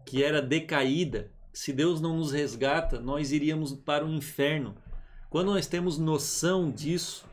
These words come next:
ou pelo menos uma fagulha de noção, né? É impossível que alguém nos insulte, é impossível que a gente seja ofendido, porque nós sabemos que nós somos muito pior daquilo que a pessoa falou da gente.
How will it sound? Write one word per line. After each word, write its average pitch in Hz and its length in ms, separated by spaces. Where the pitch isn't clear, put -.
ou 156 100
pelo 185 240
menos 170 340
uma 156 240
fagulha 143 680
de 123 100
noção, 131 460
né? 110 100
É 131 140
impossível 175 840
que 165 80
alguém 143 400
nos 151 280
insulte, 160 680
é 135 80
impossível 160 600
que 160 100
a 143 80
gente 147 260
seja 143 360
ofendido, 135 920
porque 113 240
nós 143 220
sabemos 139 560
que - 120
nós 127 200
somos 127 400
muito 180 560
pior 123 520
daquilo 123 500
que 139 100
a 127 40
pessoa 135 360
falou 120 340
da 110 160
gente. 98 420